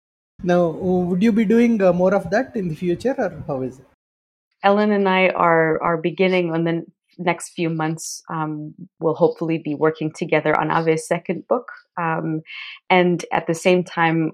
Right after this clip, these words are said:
Speaker 2: um, I also was working on a co-translation with a wonderful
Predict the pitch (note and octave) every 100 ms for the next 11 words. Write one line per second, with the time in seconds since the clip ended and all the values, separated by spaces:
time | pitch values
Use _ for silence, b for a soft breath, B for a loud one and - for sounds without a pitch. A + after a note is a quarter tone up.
0 | - D#3 D3+ D3 - D#3 D#3 D3+ - D#3+
1 | D3 D#3 D#3+ F3 D#3+ D3+ D3+ E3 D#3+ D#3
2 | D3+ D#3 D#3 - D#3+ D#3+ - E3 E3 D#3
3 | E3+ E3 D#3+ - - D#2